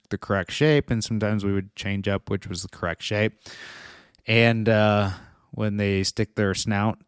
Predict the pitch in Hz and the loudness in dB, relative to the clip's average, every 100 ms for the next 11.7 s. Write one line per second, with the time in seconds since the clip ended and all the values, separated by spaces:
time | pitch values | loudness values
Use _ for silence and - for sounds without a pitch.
0 | - 104 104 101 98 95 92 98 - 101 | -6 -2 -2 0 0 0 -2 -6 -4 -2
1 | 127 - 101 - 107 139 190 175 147 - | -2 0 -2 -2 0 2 2 2 0 0
2 | 190 190 165 117 117 120 110 98 90 107 | 0 0 -2 2 4 4 2 0 2 2
3 | 123 101 104 - 107 101 - 101 92 92 | 0 0 -2 0 0 -2 -4 -2 0 0
4 | 90 - - - 92 98 90 87 92 107 | -2 -8 -12 -2 0 0 -2 -4 -2 -2
5 | 92 - 95 87 90 - 90 87 85 82 | -2 -8 -8 -6 -8 -8 -8 -6 -6 -10
6 | _ _ - 90 - 95 90 98 101 - | _ _ -6 -6 -4 -6 -4 -4 -4 -4
7 | 98 - 92 87 104 110 117 120 - 95 | -6 -2 -4 -2 -2 0 0 0 -4 -6
8 | 87 82 - 95 117 104 101 143 - 104 | -4 -4 -2 -2 0 0 -2 -2 -2 -2
9 | 98 101 87 85 82 110 101 101 92 95 | 0 -4 -6 -4 0 0 0 0 0 0
10 | 98 92 87 92 87 87 101 95 87 85 | 0 -4 -2 -2 -2 -2 0 -2 -4 -6
11 | 90 78 - - 85 90 | -6 -4 -4 -6 -8 -6